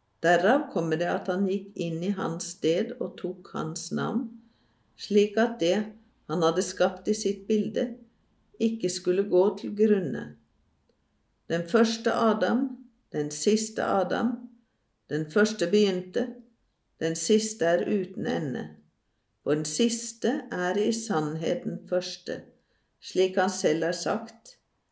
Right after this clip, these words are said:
«Jeg er den første og den siste.» På grunn av felles opprinnelse utgjør menneskeslekten en enhet. For av en og samme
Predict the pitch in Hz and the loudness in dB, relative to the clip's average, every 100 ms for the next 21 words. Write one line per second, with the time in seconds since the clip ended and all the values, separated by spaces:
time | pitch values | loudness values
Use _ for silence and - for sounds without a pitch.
0 | _ _ _ _ _ - 151 180 226 226 | _ _ _ _ _ -2 2 4 4 2
1 | 170 170 170 156 156 - 214 226 - - | 0 0 -2 -6 -6 -4 -2 0 -2 -6
2 | - 240 - - _ _ _ _ 165 170 | -2 -2 -4 -16 _ _ _ _ 2 4
3 | 165 170 - 165 - - - - - - | 2 -4 -4 -4 -6 -10 -10 -10 -10 -18
4 | _ _ - - _ _ _ _ _ _ | _ _ -20 -20 _ _ _ _ _ _
5 | _ _ _ _ _ _ _ _ _ _ | _ _ _ _ _ _ _ _ _ _
6 | _ _ 233 220 214 220 220 240 - 202 | _ _ 6 8 8 8 4 0 0 0
7 | 185 180 220 233 - - 180 175 - 190 | 0 0 -2 -2 -8 -6 -4 -4 -6 -4
8 | 175 147 143 147 147 - 110 - - _ | -2 -2 -2 -4 -8 -6 -8 -8 -16 _
9 | _ _ - 170 175 180 180 185 214 196 | _ _ -8 -6 -2 6 6 8 6 6
10 | 143 139 143 147 143 147 - - 160 160 | 2 -2 -2 -2 0 0 -2 -6 -4 -2
11 | - 139 113 240 - - - - _ _ | -2 -2 -2 -4 -8 -10 -12 -20 _ _
12 | _ _ _ _ _ _ _ _ _ 160 | _ _ _ _ _ _ _ _ _ 6
13 | 170 180 - 165 196 226 240 233 - 226 | 8 6 4 0 4 4 2 0 2 4
14 | 202 | 6